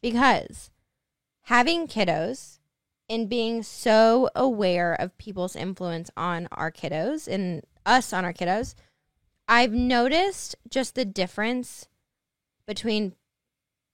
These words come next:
pessim-, like, pessimistic opinions and, and lifestyles versus optimistic people. And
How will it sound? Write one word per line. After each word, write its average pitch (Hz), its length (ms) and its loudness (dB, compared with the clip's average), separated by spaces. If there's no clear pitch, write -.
pessim-, 220 500 -2
like, - 300 -8
pessimistic 214 720 -6
opinions 208 640 -2
and, 185 280 -2
and 190 140 -2
lifestyles 190 600 0
versus 202 340 -6
optimistic 175 580 0
people. - 360 -10
And 208 480 0